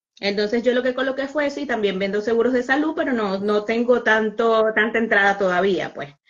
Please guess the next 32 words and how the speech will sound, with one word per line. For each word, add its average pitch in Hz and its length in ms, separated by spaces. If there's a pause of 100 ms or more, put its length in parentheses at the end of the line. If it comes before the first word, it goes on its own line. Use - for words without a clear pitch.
(380)
Entonces, 240 640
me 269 160
da 247 160
como 277 220
miedo 277 420
que 247 120
ese 247 160
ingreso 277 580
no 254 180
me 240 180
permita 262 680
como 226 240
que 220 120
justificar, 220 920 (400)
eh, 185 880 (600)
como 240 180
mantenerlos 233 680
a 196 100
ellos. - 340
Más 226 280
sin 254 160
embargo, 254 600
yo 214 60
estoy 202 180
casada 226 560
y 226 60
mi 220 60
esposo 190 280
tiene 196 200
un 196 40
trabajo 214 320
estable 240 560